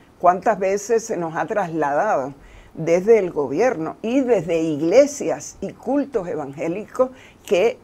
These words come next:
el papel de un cristiano es aceptar la voluntad de Dios, conformarse con la voluntad de Dios y en esa voluntad de Dios participar en el culto, hacer promesa,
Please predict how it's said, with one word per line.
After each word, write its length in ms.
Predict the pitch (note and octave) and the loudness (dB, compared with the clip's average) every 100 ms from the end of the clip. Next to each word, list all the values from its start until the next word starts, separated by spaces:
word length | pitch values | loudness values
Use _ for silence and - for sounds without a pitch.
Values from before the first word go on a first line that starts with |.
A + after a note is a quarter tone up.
| - | -2
el 140 | G3 | 0
papel 520 | - E3+ - A#3+ A3 | 0 0 2 4 6
de 120 | F#3 | 8
un 100 | G#3+ | 8
cristiano 720 | C4 C#4+ C#4 - A#3 A3+ C4+ - | 6 -2 -4 0 0 2 -2 -2
es 440 | G#3+ B3+ C#4+ - - - - | -2 0 -2 -6 -18 -20 2
aceptar 800 | A3 - A3+ F3+ - - C#4 B3+ | 4 4 0 -4 -2 2 4 4
la 140 | F#3 | 2
voluntad 480 | F3+ E3+ D#3 D#3 F3+ | 0 0 -4 -4 0
de 140 | E3+ | 0
Dios, 440 | C#3 D#3 D#3 D3+ - - - _ | 0 -2 -4 -6 -20 -20 -20 _
conformarse 1000 | C4 D4 C#4+ A#3+ F#3+ F#3 B3 A#3 - D#3 | 6 6 4 -2 -2 0 0 0 -4 -10
con 200 | - D#3+ | -8 -8
la 100 | D3+ | -6
voluntad 460 | - D3+ D3+ F3+ | -6 -8 -8 -6
de 160 | F#3+ F#3+ | -4 -4
Dios 380 | F3 F3 G#3 - - - - | -4 -2 -2 -6 -18 -20 -2
y 280 | B3 D4 C#4 | 0 2 0
en 200 | C4+ A#3 | 0 4
esa 280 | A3 G#3+ C4 | 4 6 8
voluntad 500 | C4 B3 B3+ C4 C4 | 8 8 4 4 6
de 120 | B3+ | 4
Dios 540 | C4 B3+ C#4 D4+ - - G3+ | 4 6 6 4 -4 -12 -4
participar 540 | - F3+ F#3+ E3 F3 F3 | 0 0 -2 -2 0 2
en 140 | E3+ | 2
el 140 | D3+ D3 | -2 -2
culto, 340 | C#4+ C#4 F#3 | -2 -2 -2
hacer 260 | D#3 E3+ D3 | -4 -6 -8
promesa, 840 | - D#3 D3+ B3 C#4 - F#3+ F#3 | -8 -8 -4 -4 -4 -6 -6 -6